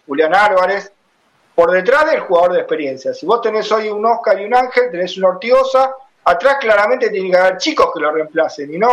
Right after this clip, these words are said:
jugadores, eh, de, de, de, de bajo nivel en otros equipos, como ha llegado Troyaki o como ha llegado Melano, eh, para reemplazar a Oscar o a Ángel, sino que ahí es donde tiene que estar el lugar de la cantera.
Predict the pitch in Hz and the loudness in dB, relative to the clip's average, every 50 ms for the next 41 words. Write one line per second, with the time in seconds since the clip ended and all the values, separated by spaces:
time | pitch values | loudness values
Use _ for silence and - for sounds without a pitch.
0 | 247 220 175 160 160 160 175 185 196 220 226 226 226 233 240 240 - - _ _ | 2 2 0 0 2 4 4 4 4 4 2 4 2 2 0 0 -6 -14 _ _
1 | _ _ _ _ _ _ _ _ _ - 135 139 143 147 151 147 143 139 139 147 | _ _ _ _ _ _ _ _ _ -14 -12 -10 -10 -8 -8 -10 -10 -8 -6 -4
2 | 143 139 139 143 143 139 143 139 143 143 147 160 185 190 185 185 180 165 175 180 | -4 -4 -4 -4 -6 -4 -4 -4 -4 0 2 2 2 2 2 -2 -4 -2 0 0
3 | 180 180 175 170 170 170 165 160 156 - 160 160 233 247 247 247 - 208 - - | 0 0 -2 -2 -4 -2 -4 -4 -4 -4 -6 -6 -6 -6 -4 -2 0 -2 -2 -2
4 | - - 147 160 156 - 160 160 165 170 165 160 147 139 - 208 214 208 - - | -4 -2 -2 -2 -2 0 2 2 2 2 0 -2 -4 -2 0 0 0 0 -2 -4
5 | 170 156 151 143 151 156 156 - 160 165 165 165 165 165 170 185 214 220 220 226 | -8 -8 -8 -6 -4 -4 -4 -2 0 0 2 2 0 0 2 2 4 4 2 2
6 | 240 247 247 240 - _ _ _ _ _ _ _ _ - 139 143 143 147 165 165 | 0 -2 -4 -8 -14 _ _ _ _ _ _ _ _ -6 -6 -4 0 2 2 4
7 | 170 170 165 160 160 - 170 156 - 214 214 185 180 185 208 214 208 185 160 156 | 4 2 0 -2 0 0 0 2 2 2 2 4 4 2 2 2 0 0 2 2
8 | 160 196 240 254 226 - 156 147 - - 151 160 202 214 208 - 170 160 151 165 | 2 2 2 2 0 -4 -6 -8 -10 -10 -4 -2 -2 -2 -2 -2 -2 -2 -2 -2
9 | 202 233 233 208 170 156 160 156 156 147 151 165 165 160 151 143 139 - 170 160 | -4 -4 -4 -4 -2 -2 -4 -4 -8 -8 -8 -6 -6 -4 -6 -2 0 0 0 0
10 | 156 151 151 156 165 170 170 165 156 147 185 185 - 208 202 196 - | 0 -2 -2 0 0 0 0 -2 -2 -2 -2 -4 -2 0 0 0 0